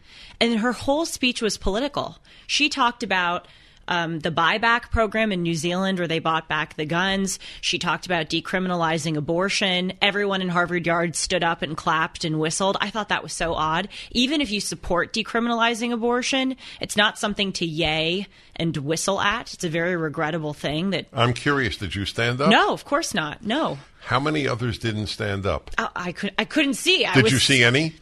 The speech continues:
Speaker 2: Yeah, 'cause
Speaker 1: No,
Speaker 2: everybody
Speaker 1: no.
Speaker 2: said, I want you to hear something. You, uh, you know so much about me, but you
Speaker 1: Mm-hmm.
Speaker 2: don't know this. And it touches me a lot. That's why I asked you if you stood up.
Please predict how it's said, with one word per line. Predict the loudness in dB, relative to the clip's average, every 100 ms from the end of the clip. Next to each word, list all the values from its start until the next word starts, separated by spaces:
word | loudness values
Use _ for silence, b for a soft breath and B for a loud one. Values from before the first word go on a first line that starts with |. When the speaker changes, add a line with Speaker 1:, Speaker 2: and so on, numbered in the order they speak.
| -10 0
Speaker 2:
Yeah, | 2
'cause | 4
Speaker 1:
No, | 6
Speaker 2:
everybody | 6 6 4
Speaker 1:
no. | 6
Speaker 2:
said, | 2 0 -4 B B B
I | 4 6
want | 6 4 4
you | 0
to | 0
hear | 0 0 0
something. | 0 -6 -8 -12 -14 -12
You, | -10 -8 -10
uh, | -12 _ _ -8
you | -4 0
know | 0 0
so | 0 2 2
much | 4 2 0
about | 0 2 2 0
me, | -6 -6 -10 -10
but | -2
you | 0
Speaker 1:
Mm-hmm. | 2
Speaker 2:
don't | 0 0
know | -4
this. | -4 -10 -12 -20 -20 _ _ _ b b b b b b b _ _
And | -4 -2 -4 -6 -10 -14 -10
it | -10 -4
touches | -2 -2 -6 -8
me | -6
a | -6
lot. | -4 -6 -6 -10 _ -20 _ _ _ _ _ b b
That's | -12 -6
why | -4 -2
I |
asked | -2 -4
you | -8
if | -12 -12
you | -16
stood | -12 -12 -12
up. | -14